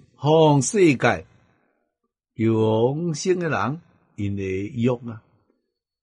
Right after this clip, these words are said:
你看看，这个世界是为着因建造的啊。就咱像老师要起一个学校，学校内底一切设施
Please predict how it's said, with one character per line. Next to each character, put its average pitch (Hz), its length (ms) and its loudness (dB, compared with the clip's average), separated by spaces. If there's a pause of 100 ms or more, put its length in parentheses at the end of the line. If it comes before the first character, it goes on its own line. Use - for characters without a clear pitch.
(1600)
你 92 160 -10
看 92 200 -6
看， 95 240 -6
这 143 140 -4
个 107 100 0
世 139 300 0
界 101 180 -4
是 104 160 -6
为 113 200 2
着 127 180 2
因 131 180 -2
建 120 500 0
造 143 280 4
的 139 240 4
啊。 139 320 2 (680)
就 110 140 -2
咱 143 160 0
像 131 80 2
老 82 260 -4
师 - 160 -2
要 151 120 4
起 156 160 0
一 151 40 0
个 131 160 2
学 107 120 -4
校， 117 280 -2 (300)
学 139 140 0
校 160 80 4
内 135 140 4
底 160 120 4
一 196 100 4
切 175 200 4
设 196 200 4
施 190 300 -2